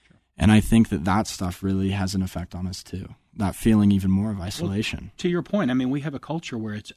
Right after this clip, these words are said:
Speaker 1: okay for us to say anything we want to people anonymously or to their face. I mean, people say really ugly things. It's not just a teen problem.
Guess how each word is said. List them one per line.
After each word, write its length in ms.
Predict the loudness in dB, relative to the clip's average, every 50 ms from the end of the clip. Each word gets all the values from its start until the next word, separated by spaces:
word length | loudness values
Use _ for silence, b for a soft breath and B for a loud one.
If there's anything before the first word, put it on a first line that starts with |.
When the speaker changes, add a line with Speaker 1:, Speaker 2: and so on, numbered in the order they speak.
| -12
Speaker 1:
okay 380 | -10 -10 -10 -10 -8 -8 -8 -8
for 200 | -8 -10 -14 -16 -16
us 180 | -18 -20 -20
to 100 | -18 -18
say 300 | -18 -16 -14 -14 -14 -14 -14
anything 520 | -10 -8 -6 -6 -6 -6 -6 -8 -8 -8
we 120 | -8 -8 -8
want 320 | -10 -10 -12 -14 -14 _
to 100 | -20 -20
people 480 | -18 _ -12 -12 -12 -14 -18 -20 -20 _ _ _ _ _ _ _ _ _ _ _ _ _ -6
anonymously 640 | -6 -4 -4 -4 -6 -6 -6 -6 -6 -8 -12 -12 -12
or 80 | -10 -12
to 140 | -12 -14
their 100 | -14 -14
face. 380 | -14 -14 -16 -16 -16 -18 -18 -16
I 40 | -14
mean, 260 | -12 -10 -10 -12 -14 _ _
people 260 | -10 -8 -8 -8 -8
say 260 | -8 -8 -8 -6 -6
really 320 | -6 -6 -6 -6 -6 -6
ugly 300 | -8 -8 -8 -6 -6 -6
things. 340 | -4 -4 -2 -2 -2 -4 -6
It's 160 | -8 -8 -6
not 200 | -6 -6 -4 -6
just 220 | -8 -10 -10 -10 -10
a 40 | -8
teen 280 | -6 -4 -2 -2 -2
problem. 440 | -2 -4 -6 -8 -8 -12 -18 -20